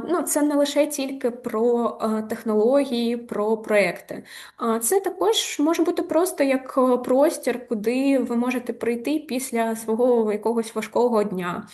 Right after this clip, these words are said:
а, пограти, розслабитись, гарно провести час у компанії друзів, е, дізнатись щось нове та щось цікаве. А, у нашому просторі регулярно проходять арт-терапевтичні заняття.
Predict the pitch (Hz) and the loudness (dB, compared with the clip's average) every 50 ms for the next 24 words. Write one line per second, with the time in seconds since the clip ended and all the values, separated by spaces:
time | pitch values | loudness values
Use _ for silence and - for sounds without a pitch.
0 | - - - - - - _ - 208 214 208 202 202 202 202 - 254 226 202 196 | -16 -16 -16 -16 -18 -12 _ -2 0 2 2 2 2 2 2 2 2 2 2 0
1 | 196 190 196 196 196 196 - - 175 175 190 185 180 180 185 185 185 185 233 262 | 0 2 2 2 0 -2 -4 -4 -2 -2 0 0 0 0 -2 -4 -2 -2 -2 -2
2 | 254 - - 190 170 185 190 180 180 180 - 170 175 - - - - 180 196 214 | -2 -4 -4 -2 -2 -2 0 -2 -4 -4 -2 -4 -4 -4 -6 -6 -4 -4 -4 -4
3 | 214 240 254 311 311 285 262 262 247 233 233 233 233 - 226 226 - 254 240 240 | -2 0 0 0 2 0 0 0 0 0 0 0 0 -2 -6 -4 -2 -2 -2 -2
4 | 247 247 - 208 214 214 214 208 220 220 214 226 226 233 233 220 214 208 208 196 | -2 -2 0 0 2 2 2 2 0 0 0 0 0 2 2 2 2 0 0 0
5 | 196 196 196 190 - 180 202 196 - - 190 185 196 190 185 196 208 208 254 269 | 0 0 0 -2 -4 -6 -6 -8 -6 -4 -2 0 0 0 0 -2 -2 0 0 0
6 | 294 285 233 226 220 - - 220 214 220 220 - 226 214 220 240 269 311 339 359 | 0 0 0 0 -2 0 0 0 0 0 0 -4 -4 -4 -4 -2 0 0 -2 -2
7 | 349 - 214 220 240 240 233 - 196 202 208 - - - - - - - - - | -4 -4 -4 -4 -2 -4 -4 -4 -6 -6 -4 -8 -8 -6 -6 -6 -6 -6 -8 -12
8 | - _ _ _ - - - - - - - - - 226 226 226 233 254 294 339 | -14 _ _ _ -20 -18 -16 -16 -16 -16 -16 -4 0 2 2 4 4 6 6 4
9 | 370 - 359 349 359 339 - 339 339 392 392 - - 269 285 277 262 269 - - | 4 4 2 2 2 2 2 2 2 2 2 2 0 2 4 4 2 2 0 0
10 | 254 262 240 247 254 262 269 277 262 254 247 233 - 226 226 - 233 240 233 214 | 0 0 2 2 2 2 0 0 0 -2 -4 -4 -6 -8 -4 -4 -2 -2 0 0
11 | 208 202 202 - - 262 262 269 - - - 240 - - 202 220 214 - 233 226 | -2 -2 -4 -4 -4 -4 -4 -4 -6 -6 -8 -8 -6 -8 -10 -10 -6 -6 -6 -4
12 | - - 233 220 220 220 214 208 208 196 196 196 196 - - - 180 | -4 -4 -4 -6 -4 -4 -4 -4 -4 -4 -4 -6 -6 -6 -8 -8 -8